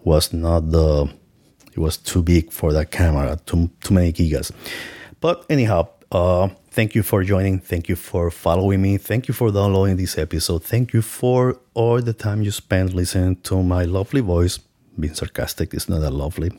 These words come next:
I'm just kidding. Uh, and thank you for listening to Megan. I, I hope that you can follow Megan. Mm, uh, she has, she's in Facebook. She's in Twitter. She's gonna be, she's in Patreon, but soon she's gonna have a lot of stuff there. Check the description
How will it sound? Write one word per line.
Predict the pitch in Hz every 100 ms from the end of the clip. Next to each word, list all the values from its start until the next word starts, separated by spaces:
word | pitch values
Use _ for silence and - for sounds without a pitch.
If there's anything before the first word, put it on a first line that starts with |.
| -
I'm | 76
just | 71 -
kidding. | 73 67 - - - - - - - -
Uh, | - 85 80 78 80 - -
and | 101
thank | - 113 -
you |
for | - 95
listening | 92 107 101
to | -
Megan. | 92 92 98 107 127 -
I, | 85 - 98
I |
hope | 92 110 110
that | 101
you | 95
can | - 90
follow | - 98 120
Megan. | 127 101 92 101 92 - _
Mm, | 82 82 85 -
uh, | 85 82 85
she | - 98
has, | - 101 101 - -
she's | 101 -
in | 90 87
Facebook. | - 110 110 - 120 117
She's | - 104 -
in | 101 98
Twitter. | - 127 123 117 120 117 - - - -
She's | - 95
gonna | 107 104
be, | 104 104 107
she's | - 104
in | 95
Patreon, | - 131 156 110 95
but | 92
soon | - 107
she's | 101 113
gonna | 95
have | 101 92 76
a |
lot | 80 90
of | 104
stuff | - - 101 -
there. | - 90 95 - - - - - -
Check | - - 110
the | 127
description | 131 120 - 110 107 - 113 107